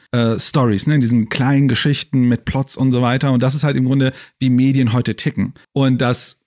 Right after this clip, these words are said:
Avengers mit dem Cinematic Universe, äh, bewiesen haben, dass doch eigentlich die eine Story, der Plot eigentlich egal ist, sondern wir müssen wieder in große Metaver-, also in große Universen denken,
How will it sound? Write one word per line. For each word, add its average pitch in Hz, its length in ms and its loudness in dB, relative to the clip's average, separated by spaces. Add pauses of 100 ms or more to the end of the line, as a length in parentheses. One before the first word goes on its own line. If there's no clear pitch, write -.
(160)
Avengers 185 720 2
mit 131 240 0 (220)
dem 131 180 0
Cinematic 131 680 0
Universe, 165 600 0
äh, 139 120 0
bewiesen 175 800 0
haben, 196 380 2 (320)
dass 127 180 0
doch 135 120 -2
eigentlich 143 300 2
die - 120 -4
eine 139 200 2
Story, 139 320 0
der 120 100 0
Plot - 400 -2
eigentlich 131 360 0
egal 127 420 0
ist, 175 140 0
sondern 127 180 2
wir 123 80 2
müssen 143 240 0
wieder 139 120 0
in 127 80 2
große 135 340 0
Metaver-, 156 600 2
also 127 160 2
in 120 60 2
große 135 340 0
Universen 131 600 2
denken, 175 320 2